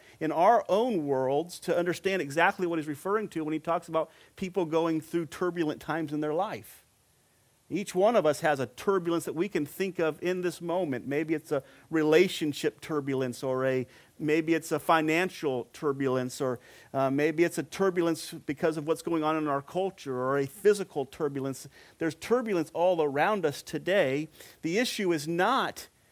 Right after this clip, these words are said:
the issue is not whether or not there's turbulence. The issue is, how do we deal with the turbulence?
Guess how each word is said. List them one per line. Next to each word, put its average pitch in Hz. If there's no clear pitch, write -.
the 185
issue 226
is 160
not 175
whether 175
or 165
not 165
there's 143
turbulence. 185
The 160
issue 190
is, 151
how 180
do 247
we 233
deal 220
with 226
the 147
turbulence? 113